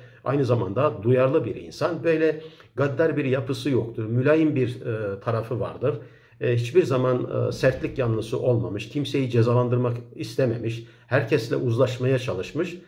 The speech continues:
Bakınız Yezid'den böyle bir, e, evlat yani ve idarede hiç alışık olmadık bir, e, portre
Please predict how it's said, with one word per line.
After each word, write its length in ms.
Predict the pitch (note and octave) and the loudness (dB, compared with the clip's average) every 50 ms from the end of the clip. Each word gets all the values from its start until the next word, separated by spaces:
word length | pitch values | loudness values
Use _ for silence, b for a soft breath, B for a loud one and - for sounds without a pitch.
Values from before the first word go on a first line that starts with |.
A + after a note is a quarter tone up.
| B B B B | B B B B
Bakınız 460 | C#3+ F3 E3+ - C#3+ E3+ F#3+ - - | 2 2 4 4 2 2 2 0 -2
Yezid'den 600 | A2 G#2+ A#2+ C#3+ C#3 D3 C3+ - - F3 F3+ D3 | -4 0 0 0 2 0 -2 0 0 -2 0 2
böyle 280 | C#3 C#3 C#3 C3+ C3+ D3+ | 2 2 4 2 2 2
bir, 280 | F#3 F3+ F3+ F#3 - | 0 0 0 -6 -4
e, 200 | B2+ A#2 A2+ A2+ | -2 0 0 2
evlat 480 | A#2 - C#3+ C#3 A2+ A2 - - - - | 2 2 2 2 2 0 -2 -6 -6 -4
yani 300 | A#2 A2+ A2+ A2+ G#2+ - B B B B | -2 0 0 -2 -4 -4 B B B B
ve 300 | A2+ A#2 D3 D3+ D3+ - | -2 0 0 0 0 -2
idarede 460 | C#3 A#2 C3+ C#3 C#3 C3 C3+ D3 A#2+ | -2 0 0 0 2 2 2 2 2
hiç 180 | A#2 - - - - | 0 -2 -2 -4 -2
alışık 340 | B2 B2 C3 - - G#3+ - | 0 0 0 -2 -4 -4 -2
olmadık 480 | - - D3 B2 A#2 A#2 A#2 A#2 A#2+ B2+ | 0 2 2 4 2 2 2 0 -2 -2
bir, 240 | D3+ E3+ D#3+ B B B B B B | -2 -2 -2 B B B B B B
e, 220 | - B2 A2+ A2 - | -6 -4 -4 -2 2
portre 520 | - C#3 C3 A#2+ - - G#2 F2 F2 - | 4 4 4 2 0 -6 -8 -8 -8 -12